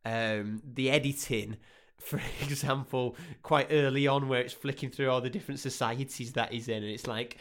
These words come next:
<laughs> and it's just, like, a frame of him, like, president of the Beekeepers Society, da, da, da, the fencing team, and it goes through all these wacky ones. It's just this bizarre, quirky,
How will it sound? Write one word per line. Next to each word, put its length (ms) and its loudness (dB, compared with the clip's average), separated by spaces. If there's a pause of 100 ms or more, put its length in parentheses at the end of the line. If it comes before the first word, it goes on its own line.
(140)
<laughs> 140 -14 (160)
and 340 0
it's 180 -4
just, 120 -6
like, 180 -2
a 40 0
frame 540 4
of 120 0
him, 240 2
like, 220 2 (220)
president 360 -2
of 60 -6
the 60 2
Beekeepers 680 -2
Society, 760 -2 (220)
da, 200 6
da, 100 0
da, 220 6 (180)
the 100 2
fencing 500 0
team, 280 0
and 100 2
it 60 -4
goes 240 6
through 120 4
all 160 4
these 220 0
wacky 440 2
ones. 340 -2
It's 180 -4
just 300 0 (320)
this 300 0 (360)
bizarre, 720 6
quirky, 880 4